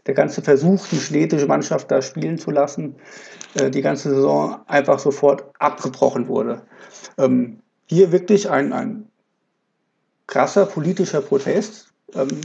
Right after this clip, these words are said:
in einem kleinen Stadion, der aber sofort Wirkung gezeigt hat und natürlich auch, äh, ein riesiges Presse-, äh, Presseecho veranstaltet hat. Könnt ihr euch da noch daran erinnern?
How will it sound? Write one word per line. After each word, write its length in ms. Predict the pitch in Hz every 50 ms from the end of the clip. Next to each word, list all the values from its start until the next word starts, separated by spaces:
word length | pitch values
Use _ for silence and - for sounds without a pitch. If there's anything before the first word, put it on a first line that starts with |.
| - - -
in 100 | 151 143
einem 120 | 131 123
kleinen 320 | - 147 127 127 - 180
Stadion, 560 | 175 - - 143 135 135 151 170 190 220 262 -
der 100 | 165 151
aber 120 | 143 143
sofort 460 | 127 143 139 - 160 170 175 170 -
Wirkung 300 | 170 175 170 - 214 196
gezeigt 460 | - 196 - - 175 190 196 - -
hat 160 | 185 190 190 202
und 260 | 175 170 170 156 -
natürlich 420 | 160 147 - - 170 170 165 165
auch, 220 | 160 147 135 - -
äh, 240 | 151 135 135 143 139 - - - - - - - -
ein 120 | 135 127
riesiges 440 | 123 139 180 196 190 175 185 - -
Presse-, 320 | - - 190 - - 202
äh, 300 | - 214 202 208 - 135
Presseecho 800 | 131 - - 185 196 - 196 160 143 143 135 - 139 135 131 127
veranstaltet 600 | - 139 131 127 127 127 - - 127 131 127 -
hat. 200 | 131 123 - - _ _ _ _ _ _ _ _ _ -
Könnt 160 | - 151 147
ihr 40 | 180
euch 80 | - -
da 100 | 165 165
noch 120 | 151 -
daran 180 | - 143 139 143
erinnern? 440 | - 170 170 185 202 226 226 -